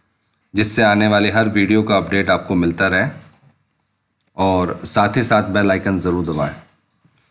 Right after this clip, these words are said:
दोस्तों एक एक करके हम जो है पॉइंट वाइज पॉइंट बात करेंगे। सबसे पहले बात करते हैं सीजीएचएस की।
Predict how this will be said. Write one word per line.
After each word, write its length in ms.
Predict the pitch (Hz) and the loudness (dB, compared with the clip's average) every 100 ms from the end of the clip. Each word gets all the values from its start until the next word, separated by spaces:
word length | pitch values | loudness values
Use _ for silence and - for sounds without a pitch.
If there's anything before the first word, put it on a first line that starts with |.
| _ | _
दोस्तों 300 | 113 123 151 | -2 2 2
एक 200 | 151 131 | 2 0
एक 100 | 143 | 2
करके 240 | 131 120 131 | 0 0 0
हम 140 | 123 | 2
जो 100 | 117 | 2
है 140 | 117 | 0
पॉइंट 240 | 113 113 113 | 2 2 4
वाइज 220 | 117 110 | 2 2
पॉइंट 220 | 110 110 104 | 0 0 2
बात 200 | 104 104 | 0 0
करेंगे। 400 | 107 101 101 117 - - _ _ - | -2 0 -2 -4 -10 -20 _ _ -8
सबसे 260 | - - 120 | -6 -2 2
पहले 240 | 123 127 | 2 2
बात 240 | 120 117 | 2 0
करते 220 | 120 117 123 | -2 -2 -2
हैं 80 | |
सीजीएचएस 680 | 120 - 107 104 117 120 113 | -2 0 0 2 0 0 -4
की। 160 | - 131 | -2 -2